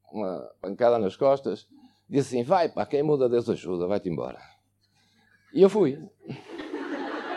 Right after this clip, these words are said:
No dia a seguir disse ao Zé Eduardo Muniz, que era ele que me tinha convidado, "Eu vou." E fui, em pânico, a T V I não existia, ninguém via a T V I, aquilo tinha instalações horríveis.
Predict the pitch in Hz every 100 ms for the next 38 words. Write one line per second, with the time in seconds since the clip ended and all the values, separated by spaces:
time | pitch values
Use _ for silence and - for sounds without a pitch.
0 | - - - - - - - - 123 139
1 | 143 170 160 143 170 170 165 170 160 165
2 | 170 175 175 185 180 170 170 165 156 139
3 | 160 160 160 175 175 170 - 185 131 95
4 | 82 - - _ _ _ - 131 - 110
5 | 107 110 - _ - 78 87 80 87 107
6 | 110 120 156 170 127 87 85 85 85 80
7 | - 80 85 101 95 98 98 92 85 82
8 | 78 73 82 92 - 80 - 78 82 85
9 | 80 90 85 76 104 104 120